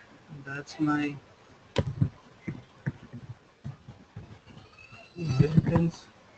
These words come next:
example. I don't know what is the number. Let's keep it in this way. Okay. And I will add the other classes here.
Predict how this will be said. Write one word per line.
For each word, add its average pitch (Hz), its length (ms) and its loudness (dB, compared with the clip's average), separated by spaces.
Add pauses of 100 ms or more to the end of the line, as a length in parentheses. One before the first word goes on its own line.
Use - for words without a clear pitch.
(1400)
example. 143 640 -6 (260)
I 139 120 -8
don't 147 260 4
know 147 240 0
what 135 140 -6
is 139 160 -6
the 143 60 -4
number. 135 420 -2 (680)
Let's - 1120 -10
keep 143 180 -10 (100)
it 151 160 -20
in 151 240 -20
this - 180 -20 (140)
way. 147 160 -20 (760)
Okay. - 1120 -6 (1600)
And 143 160 -12
I 143 100 -12
will 143 260 -2 (160)
add 156 400 2 (140)
the 151 160 4
other 151 260 2 (120)
classes 139 480 -6
here. 135 160 -4